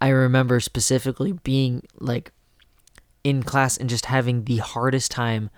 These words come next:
focusing and paying attention because I didn't know I had a concussion yet. Um, but being that disoriented, it was, it was really hard to do things, and I was aware of what was, uh, I was aware of what I was limited by, right?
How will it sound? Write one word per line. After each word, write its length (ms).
focusing 580
and 120
paying 220
attention 420
because 260
I 60
didn't 160
know 120
I 40
had 140
a 60
concussion 480
yet. 300
Um, 340
but 180
being 160
that 140
disoriented, 540
it 60
was, 260
it 60
was 260
really 260
hard 220
to 80
do 180
things, 340
and 100
I 80
was 160
aware 440
of 220
what 160
was, 300
uh, 280
I 160
was 120
aware 440
of 360
what 260
I 60
was 180
limited 420
by, 240
right? 280